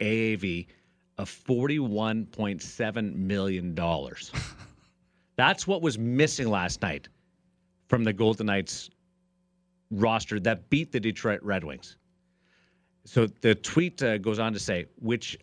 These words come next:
I think is the first time any team has gone past the forty million dollar mark since they started tracking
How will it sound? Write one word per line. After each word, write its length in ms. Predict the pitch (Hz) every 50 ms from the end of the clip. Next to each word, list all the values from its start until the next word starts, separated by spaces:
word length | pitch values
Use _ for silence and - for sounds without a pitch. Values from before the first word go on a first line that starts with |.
| _ _ -
I 140 | 101 107 101
think 340 | - - - 151 165 170 -
is 200 | - 127 117 101
the 100 | - 101
first 360 | - _ - - 156 139 -
time 280 | - 127 123 123 120 117 - -
any 240 | 117 117 135 170 175
team 340 | - - - 147 143 135 127
has 200 | 113 117 110 98
gone 260 | - 123 107 107 104 92
past 520 | - - - 120 127 139 135 - - -
the 60 | -
forty 520 | - - _ _ - 139 139 143 143 139 131
million 480 | 120 117 113 120 117 120 120 117 110 101
dollar 300 | 110 107 107 110 107 101
mark 380 | 98 92 87 85 82 - - - _ _ _ _ _ _
since 320 | - - 139 120 110 -
they 120 | - 107 95
started 520 | - - - 104 101 98 98 92 80 -
tracking 540 | - - - 101 95 87 - 98 85 76